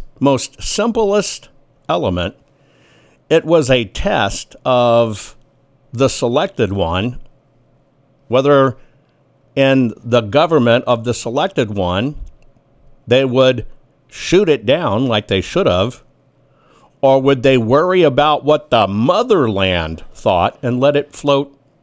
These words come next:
over America and float over our missile silos, et cetera. See,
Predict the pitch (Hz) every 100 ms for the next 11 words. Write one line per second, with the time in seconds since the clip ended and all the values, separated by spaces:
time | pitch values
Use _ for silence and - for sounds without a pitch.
0 | _ 123 127 123 123 113 104 110 - 151
1 | 156 147 - 113 123 - 110 110 107 113
2 | 98 101 104 101 110 113 107 - 95 101
3 | 95 101 107 - 113 - - - 80 69
4 | _ _ _ _ _ _ _ _ - 131
5 | 127